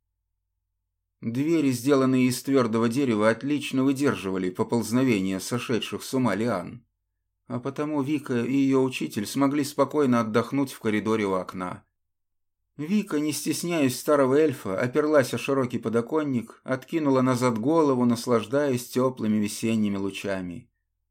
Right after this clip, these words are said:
Блаженно вздохнула. Недаром она занималась спортом.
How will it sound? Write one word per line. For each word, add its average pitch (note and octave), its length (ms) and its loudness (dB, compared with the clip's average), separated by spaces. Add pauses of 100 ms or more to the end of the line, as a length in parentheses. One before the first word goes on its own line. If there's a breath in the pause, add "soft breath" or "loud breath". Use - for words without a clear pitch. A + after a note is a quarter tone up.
Блаженно C3 680 -2
вздохнула. F2+ 800 -8 (720)
Недаром D#3 600 0
она C#3+ 180 0
занималась A#2 580 2
спортом. - 640 -6